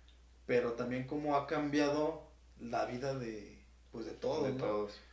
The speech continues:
Speaker 1: O sea, sinceramente creo que es muy compleja la situación. Ya hablamos de la cuestión laboral, este, que lo que está chido es de que, que hay quien en la pandemia ha tomado, este, cambio de estilo de vida
Speaker 2: Sí,
Speaker 1: o de
Speaker 2: claro.
Speaker 1: hábitos,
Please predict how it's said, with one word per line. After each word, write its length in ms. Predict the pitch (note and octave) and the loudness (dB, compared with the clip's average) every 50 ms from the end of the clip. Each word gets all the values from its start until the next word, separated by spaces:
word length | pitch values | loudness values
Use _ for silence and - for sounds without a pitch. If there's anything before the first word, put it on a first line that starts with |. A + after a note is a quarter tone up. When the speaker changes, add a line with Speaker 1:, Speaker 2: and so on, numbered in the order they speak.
| - - | -20 -14
Speaker 1:
O 40 | - | -8
sea, 180 | - A#2+ A#2 A2+ | -6 -6 -6 -6
sinceramente 640 | - B2+ B2 - C#3 C3+ C#3+ C#3+ C#3+ C#3 C3+ C#3 C3+ | -6 -8 -6 -2 -2 0 0 0 -2 -2 -2 -2 -2
creo 180 | - C#3 C3+ C3+ | -2 -2 -2 0
que 540 | C3+ D3 C#3+ C#3 C3 C3 A#2+ A2 G2+ - - - | 2 4 4 6 4 4 2 0 -4 -8 -12 -10
es 180 | - A2+ A#2 A#2+ | -8 -6 -4 -2
muy 160 | C3 C3+ C3 C3 | -2 -2 -2 -2
compleja 480 | C#3 C#3 C3+ C3 C3 B2+ B2 - C3+ | -2 -4 -4 -2 -2 -2 -2 -2 -2
la 120 | C3 B2+ B2 | -2 -2 -4
situación. 500 | B2 A#2+ A2+ - B2+ - C3 C#3+ C#3+ C#3+ - - - - - - - - - - - - - - - - - - - - - - - - - - - - | -4 -6 -8 -8 -8 -6 -4 -4 -4 -4 -6 -12 -18 -20 -20 -20 -20 -20 -20 -20 -20 -20 -20 -20 -20 -20 -20 -20 -20 -20 -20 -20 -20 -20 -20 -20 -16 -6
Ya 160 | B2+ B2 B2 | -2 0 0
hablamos 360 | C3 C#3+ C#3+ C#3+ D3+ D#3 D3 C3+ | 2 2 2 2 2 0 2 2
de 80 | B2+ | 2
la 160 | A#2+ A#2 A#2+ | 0 0 -4
cuestión 260 | - - - - B2+ B2+ | -6 -10 -8 -6 -4 -2
laboral, 800 | A#2+ A2+ G#2 A2 B2 C#3 D3 D3 D3+ D3+ D3 D3 D3 D3 - - - - | -2 0 0 0 2 2 4 4 2 2 2 0 -2 -2 -6 -10 -16 -12
este, 560 | - G#2+ - - - - - G#2+ G#2 G2 G2 - - - - - - - - - - | -10 -8 -8 -8 -10 -12 -12 -12 -10 -10 -12 -14 -18 -20 -20 -20 -20 -20 -20 -18 -12
que 100 | - A#2+ | -8 -6
lo 140 | A#2+ A#2 A#2 | -4 -4 -4
que 80 | C3+ | -4
está 180 | C3 - C3+ - | -2 0 0 0
chido 240 | - D3 D3 D3+ D#3 | 4 4 4 6 6
es 60 | D3+ | 4
de 120 | D#3 D3 - | 4 4 2
que, 280 | C3 A2+ A2+ A2+ - | 0 -2 -2 -2 -4
que 100 | - B2+ | -2 -2
hay 80 | B2 B2 | -2 -2
quien 200 | - - D3 D3 | 0 0 2 2
en 120 | D3 D3 | 2 2
la 140 | C#3+ C3+ C3+ | 2 0 0
pandemia 380 | C#3+ C#3 C#3 D3 C#3+ C#3+ C3+ C3 | -2 -2 0 0 0 0 0 0
ha 60 | C3 | 0
tomado, 500 | C3+ C3+ C3 B2+ C3 C3+ C3+ C3+ C3+ C3+ - - - - - - - - - - - | 0 0 2 2 2 2 2 2 0 -4 -8 -12 -18 -20 -20 -20 -20 -20 -20 -18 -14
este, 440 | - A2 G#2+ - - - - - - | -12 -10 -10 -10 -10 -8 -8 -6 -6
cambio 360 | - A#2+ A#2 A#2+ B2+ C3+ C3 | -4 -4 -4 -2 0 0 0
de 100 | B2+ B2+ | 0 0
estilo 380 | A#2+ - - B2+ B2 B2+ C3 C3+ | -2 -4 -4 -2 -2 0 2 2
de 80 | C3 C3 | 0 0
vida 260 | B2+ C3+ C3 B2 B2 | 0 0 2 4 4
Speaker 2:
Sí, 40 | B2 | 4
Speaker 1:
o 60 | B2+ | 4
de 140 | B2+ B2+ C3 | 6 6 6
Speaker 2:
claro. 80 | C3 C3 | 6 6
Speaker 1:
hábitos, 500 | C3 C3 B2 - - B2 B2 - - | 6 4 2 0 -2 -2 -2 -4 -6